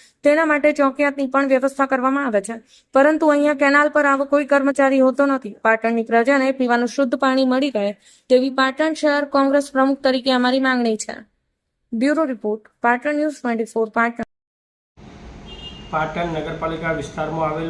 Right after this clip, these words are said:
Speaker 2: પદ્મનાથ ચાર રસ્તાથી ફિલ્ટર પ્લાન્ટ સુધી પાણીનું વહન કરતી કેનાલની અંદર આ ભર ઉનાળાની અંદર અત્યારે લોકો નાહવા પડેલા છે. આ પાણી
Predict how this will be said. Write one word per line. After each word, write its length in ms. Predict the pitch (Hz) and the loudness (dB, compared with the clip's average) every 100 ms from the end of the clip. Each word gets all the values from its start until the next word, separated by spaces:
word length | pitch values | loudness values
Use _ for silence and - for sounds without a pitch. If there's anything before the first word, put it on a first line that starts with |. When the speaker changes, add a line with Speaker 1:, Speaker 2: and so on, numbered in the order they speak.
| 160 - | -8 -10
Speaker 2:
પદ્મનાથ 480 | - 156 165 165 - | -8 -6 -4 -4 -4
ચાર 160 | 156 151 | -6 -6
રસ્તાથી 460 | 131 156 165 175 | -6 -6 -6 -8
ફિલ્ટર 340 | 156 - 170 165 | -10 -10 -8 -4
પ્લાન્ટ 320 | 160 156 151 | -4 -4 -8
સુધી 240 | 143 156 123 - - - - - | -8 -6 -8 -12 -18 -20 -18 -10
પાણીનું 580 | 156 151 165 175 180 160 | -4 -2 -2 -2 -2 -4
વહન 340 | 143 165 180 180 | -4 -2 -2 -4
કરતી 400 | 165 - 180 180 - - - - - - | -8 -6 -4 -4 -6 -14 -18 -20 -16 -8
કેનાલની 540 | 170 170 170 170 165 | -4 0 0 -2 -4
અંદર 260 | 165 175 175 - - - - - - - - - - - - | -4 -2 -4 -8 -18 -20 -20 -20 -20 -20 -20 -20 -20 -20 -10
આ 120 | 160 | -8
ભર 220 | 135 147 175 | -4 -2 -2
ઉનાળાની 440 | 165 170 170 175 175 | 0 0 0 -4 -6
અંદર 220 | 175 180 160 | -4 -4 -4
અત્યારે 340 | - 175 175 | -4 -4 -2
લોકો 300 | 165 160 180 180 156 | -4 -4 -4 -4 -2
નાહવા 240 | 135 156 165 | -2 -2 -2
પડેલા 280 | 170 175 175 | -4 -2 -2
છે. 100 | 175 185 - - | -2 -6 -6 -4
આ 140 | 180 175 | 0 2
પાણી 360 | 170 170 185 | 2 0 0